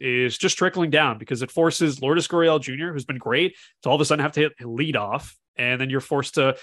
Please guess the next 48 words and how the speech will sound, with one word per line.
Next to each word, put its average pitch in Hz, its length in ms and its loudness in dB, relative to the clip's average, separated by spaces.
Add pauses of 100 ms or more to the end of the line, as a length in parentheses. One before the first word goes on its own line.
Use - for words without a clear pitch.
(200)
no 139 140 0
offense 139 320 -2
to, 131 340 2
you 127 60 -6
know, 131 140 -6
Raimel 127 320 -4
Tapia, 139 360 -2
who's 127 120 -6
been 123 160 -14
great, 135 440 -2
uh, 151 40 -10
at 120 320 -2
times, 151 400 -2
but 123 180 -2 (240)
you 127 120 -2
gotta 170 180 6
play 208 220 4
him 214 180 4
more. 110 280 -4
You 120 100 -4
gotta 147 140 4
play 175 300 4
Whit 170 260 2
Merrifield 151 540 0
more. 101 160 -12
You 104 60 -8
gotta 139 140 2
play 156 280 2
Cavan 185 360 -2
Biggio 165 380 0
more. 113 280 -8
And 107 80 -10
I 110 80 -6
know, 151 420 4 (480)
uh, 131 320 2
you 151 80 -6
know, 123 140 -2
hampered 156 400 0
George 147 240 -2
Springer 151 480 -2 (180)
hasn't 139 340 -4
been 127 140 -2
great, 180 440 0 (760)
but 190 240 4
I'd 165 180 2
still 180 220 2
rather 151 280 2
have 135 540 0